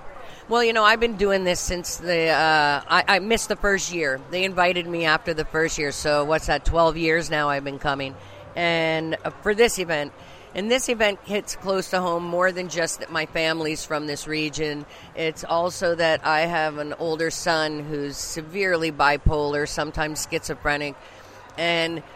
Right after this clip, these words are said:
when they asked me to do this the second year, I started researching, well, what, where's the money going? What's it going to help? And, and my son kind of fell into some of those categories. And at that point in my life with my son, I, I, I didn't know where to go, who to turn to, or how to help him.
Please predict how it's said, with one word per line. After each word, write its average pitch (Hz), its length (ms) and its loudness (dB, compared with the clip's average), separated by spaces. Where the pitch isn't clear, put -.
when 196 180 -6
they 226 220 2
asked 185 400 2
me 185 200 -2
to 170 120 -4
do 165 280 -4
this 160 240 -2
the 151 80 -10
second 160 420 -4
year, 156 220 0
I 147 140 2
started 151 360 -4
researching, 156 680 -6
well, 147 100 -8
what, 165 260 -2
where's 180 300 0
the 180 80 -10
money 160 240 -2
going? 143 440 -4
What's 156 260 -2
it 139 120 -8
going 147 260 -4
to 135 60 -4
help? 139 440 -2
And, 147 240 -6
and 175 100 -6
my 170 200 0
son 180 340 0
kind 165 200 -4
of 160 60 -2
fell 160 240 2
into 156 220 -4
some 156 240 0
of 151 60 0
those 147 200 -2
categories. 147 960 2
And 160 160 -4
at 160 100 -6
that 196 200 8
point 175 240 0
in 151 80 -4
my 151 160 0
life 147 260 0
with 151 100 -10
my 147 160 -4
son, 143 260 -6
I, 147 240 -2
I, 147 440 -4
I 151 180 -2
didn't 165 200 -6
know 151 100 -2
where 151 220 0
to 185 80 -2
go, 139 360 0
who 165 180 -4
to 165 80 -10
turn 143 340 -4
to, 139 440 -6
or 135 120 -6
how 151 220 -2
to 151 60 0
help 156 300 0
him. 123 280 -4